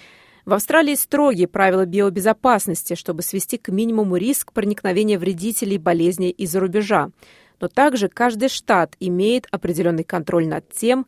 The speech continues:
какие продукты питания, овощи, фрукты и растения можно ввозить в юрисдикцию. Согласно австралийским рекомендациям, вредители, болезни и сорняки могут распространяться из одной части Австралии в другую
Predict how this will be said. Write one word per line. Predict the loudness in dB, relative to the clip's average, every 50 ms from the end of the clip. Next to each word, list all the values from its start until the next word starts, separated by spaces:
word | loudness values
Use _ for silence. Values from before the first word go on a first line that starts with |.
| _ _ _ _ _
какие | -4 -4 -2 -2 -2 -4 -4
продукты | -2 -2 -2 -2 -4 -8 -8 -10 -8
питания, | -8 -8 -6 -2 0 0 0 0 0 -2 -2 -4 -4 -2
овощи, | -2 0 0 0 0 -2 -2 -4 -6 -8
фрукты | -8 -4 -4 -4 -4 -4 -6 -6 -4
и | -2
растения | -2 -2 -4 -6 -8 -4 -2 -2 0 0 -2 -4 -4
можно | -6 -8 -6 -2 0 0 2 2 0 -4 -2
ввозить | 0 0 0 0 0 -4 -8 -10 -12 _ -16
в | -10
юрисдикцию. | -6 -4 -4 -4 -4 -6 -6 -6 -8 -8 -8 -8 -6 -6 -6 -6 -8 _ _ _ -20 _ -20 -20 -20 _ _ _ _ _ _ _
Согласно | -4 -2 -2 2 2 2 2 2 2 -2
австралийским | -2 0 0 0 2 2 0 -2 -2 -2 -2 -2
рекомендациям, | -2 -2 0 0 0 2 2 2 2 2 2 0 0 2 2 0 0 0
вредители, | 0 -2 0 0 0 -2 -2 -2 -2 -2 -2
болезни | 2 2 2 2 4 2 0 0 0 -2
и | -2
сорняки | -2 -4 -4 -4 -4 -4 -4 -4 -4 -2
могут | 2 0 2 0 0 -4
распространяться | -6 -8 -8 -8 -10 -8 -6 -4 -2 -2 -2 -2 -2 0 -2 -2
из | -2 -2 -2 0
одной | 0 0 0 0 0 0 0
части | 2 0 0 0 0 0 0 0
Австралии | -2 -2 -2 -2 0 0 2 0 -2
в | -4 -4
другую | -2 -4 -2 0 2 2 4 4 2 0